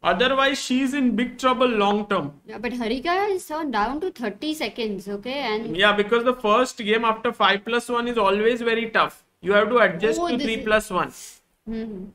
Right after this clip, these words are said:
Speaker 2: And last time, if you remember in her interview, what she said was she completely forgot about the time, that it's three minutes. And then she panicked in, uh, towards the end when she had twelve seconds. That same mistake is something she should avoid here. King H one,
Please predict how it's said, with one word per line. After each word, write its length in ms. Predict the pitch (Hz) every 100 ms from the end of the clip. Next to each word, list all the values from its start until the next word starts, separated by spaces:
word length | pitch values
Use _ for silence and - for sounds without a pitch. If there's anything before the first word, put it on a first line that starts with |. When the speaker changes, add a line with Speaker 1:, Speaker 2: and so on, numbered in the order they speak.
| - 240
Speaker 2:
And 140 | 285
last 300 | 262 269 -
time, 220 | 359 320 220 247
if 60 | 247
you 80 | 302
remember 360 | 262 254 294
in 160 | 330 302
her 80 | 320
interview, 440 | 277 240 302 269
what 240 | 247 269 320
she 80 |
said 280 | 294 302 277
was 180 | 302 311
she 80 | 330
completely 420 | 294 262 339 403
forgot 380 | - 247 285 339
about 280 | 294 302 294
the 100 | 330
time, 400 | - 269 269 277
that 120 | 247 254
it's 140 | 254 -
three 200 | 320 320 320
minutes. 360 | 262 202 - -
And 280 | 240 262 262
then 180 | 311
she 140 | 320 359
panicked 640 | 359 277 247 262 214 - -
in, 240 | 254 254
uh, 100 | 208
towards 360 | 233 247 247 226
the 160 | 262 233
end 200 | 208 196
when 120 | 214
she 100 | 247
had 100 | 220
twelve 260 | 247 262 247
seconds. 420 | 240 202 190 - _ _ _ -
That 220 | 240 247
same 320 | 320 330 370
mistake 380 | 359 349 330 330
is 200 | 330 294
something 460 | - 269 254 294 285
she 180 | 285 262
should 340 | - 277 277
avoid 440 | 247 208 214 196
here. 280 | 185 180 180 -
King 280 | - 233 226
H 260 | 247 247 226
one, 420 | 202 208 262